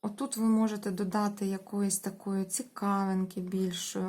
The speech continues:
Отут, наприклад, в мене листя немає, але я бачу: тут таке гарнесеньке, і воно з роздвоєним язичком. Я його промальовую, вимальовую це заглиблення, вимальовую ці листя.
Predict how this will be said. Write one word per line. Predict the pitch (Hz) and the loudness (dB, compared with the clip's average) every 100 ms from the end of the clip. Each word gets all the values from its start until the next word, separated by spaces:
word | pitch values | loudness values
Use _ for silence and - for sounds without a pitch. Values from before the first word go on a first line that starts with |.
| 190 | -4
Отут, | 202 202 220 208 | -6 -6 -8 0
наприклад, | 202 190 190 185 190 185 | 0 0 -6 -6 -8 -4
в | 190 | 0
мене | 196 196 196 196 | 2 4 4 4
листя | 208 202 214 | 2 0 2
немає, | 208 214 247 285 214 - | 2 4 2 2 0 0
але | 190 196 | 0 2
я | 202 | 2
бачу: | 196 226 233 - | 2 2 0 -6
тут | - - | -10 -12
таке | - 175 190 | -12 -4 -4
гарнесеньке, | 190 196 208 220 202 196 196 185 - - - - | -2 0 2 2 0 0 -2 -8 -12 -16 -18 -8
і | 202 | -2
воно | 190 196 196 | 2 4 4
з | 190 | 2
роздвоєним | 190 185 175 190 196 190 185 185 | -2 -2 -2 0 2 2 2 0
язичком. | 185 185 180 - - 185 180 185 - - - - _ | -2 -4 -6 -10 -6 -2 0 -2 -6 -18 -20 -20 _
Я | 233 269 | -2 0
його | 262 190 190 | 2 2 0
промальовую, | 180 190 185 180 180 185 185 190 | -2 -2 -2 0 -2 -4 -4 -6
вимальовую | 185 196 208 220 269 226 208 | -4 2 2 2 0 -2 -2
це | - 214 | -4 -2
заглиблення, | 202 208 175 180 185 180 175 175 180 180 185 - _ - - _ _ _ - - _ - | -2 0 0 0 2 0 2 2 2 0 -4 -10 _ -20 -20 _ _ _ -20 -20 _ -2
вимальовую | 190 196 208 240 226 214 | 2 4 4 2 0 -2
ці | 208 - 214 | -2 -2 -2
листя. | 202 180 180 175 - - 185 | -2 0 -2 -2 -4 -4 -6